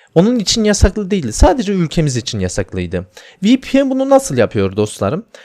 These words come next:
V P N kendi içerisinde bir tünel oluşturuyor. Tünel de şu şekilde. Almanya'da veya Amerika'da bir bilgisayar var. Siz o bilgisayara direkt bağlanıyorsunuz. Yani siteye değil.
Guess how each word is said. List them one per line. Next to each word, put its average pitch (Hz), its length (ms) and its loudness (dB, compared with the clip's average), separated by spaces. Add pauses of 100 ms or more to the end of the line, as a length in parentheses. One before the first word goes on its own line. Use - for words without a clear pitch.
(200)
V 285 200 2
P 180 260 0
N 254 60 -8 (400)
kendi 196 300 2
içerisinde 220 680 0
bir 226 120 2
tünel 185 360 2
oluşturuyor. 92 680 -2 (400)
Tünel 254 320 2
de 247 80 0
şu 208 180 -2
şekilde. 85 500 -2 (380)
Almanya'da 247 680 6
veya 196 420 4
Amerika'da 196 580 2
bir 156 180 -2
bilgisayar 117 600 0
var. 110 300 0 (300)
Siz 254 220 -4
o 277 140 2
bilgisayara 156 720 2
direkt 92 320 -6
bağlanıyorsunuz. 87 720 -4
Yani 156 200 2
siteye 170 500 2
değil. 101 180 -2